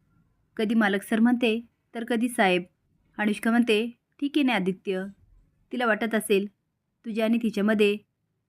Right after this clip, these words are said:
एक दरी असावी, म्हणून तिच्या डोक्यामध्ये जे काय आलं तिने केलं." आदित्य म्हणतो, "ते ठीक आहे, पण असं का?"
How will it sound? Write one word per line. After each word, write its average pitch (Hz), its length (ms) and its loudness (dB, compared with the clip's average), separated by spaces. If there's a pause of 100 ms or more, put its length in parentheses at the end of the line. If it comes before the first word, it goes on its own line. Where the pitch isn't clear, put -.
एक 226 160 -8
दरी 214 220 0
असावी, 185 460 0 (560)
म्हणून 233 160 2
तिच्या 214 260 -2
डोक्यामध्ये 208 640 0 (320)
जे 214 100 -4
काय 220 200 -2
आलं 208 300 -4 (280)
तिने 277 160 -2
केलं." 202 400 -2 (440)
आदित्य 208 360 -4
म्हणतो, 226 340 0
"ते - 340 -14
ठीक 262 280 -2
आहे, 226 160 0 (460)
पण 247 100 -6
असं 226 220 -4
का?" 240 240 0